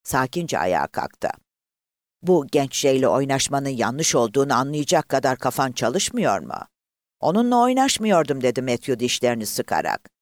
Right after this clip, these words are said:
İpi emniyete aldı. "Senin kastettiğin gibi değil.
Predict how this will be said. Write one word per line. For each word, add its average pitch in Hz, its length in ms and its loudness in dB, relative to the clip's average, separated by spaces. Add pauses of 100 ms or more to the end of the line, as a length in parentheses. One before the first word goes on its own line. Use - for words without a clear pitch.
(160)
İpi 180 240 0
emniyete 135 500 0
aldı. 64 380 -2 (300)
"Senin 151 260 0
kastettiğin 139 640 -2
gibi 117 240 -6
değil. 71 320 -8